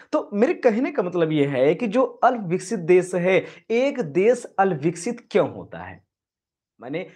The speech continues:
मैंने आप लोगों से पढ़ाते दौरान बहुत सारे मॉडल्स, बहुत सारे थ्योरी के ऊपर चर्चाएं किया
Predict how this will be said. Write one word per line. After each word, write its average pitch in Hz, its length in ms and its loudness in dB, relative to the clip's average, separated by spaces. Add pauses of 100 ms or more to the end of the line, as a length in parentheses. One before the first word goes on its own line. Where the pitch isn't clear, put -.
(120)
मैंने 151 280 -4
आप 160 220 0
लोगों 170 220 -2
से 190 340 2 (220)
पढ़ाते 160 360 -2
दौरान 165 380 2
बहुत 160 220 -4
सारे 170 200 2
मॉडल्स, 160 480 2
बहुत 165 200 2
सारे 180 160 4
थ्योरी 160 300 0
के 175 120 -2
ऊपर 170 180 0
चर्चाएं 170 460 2
किया 185 280 4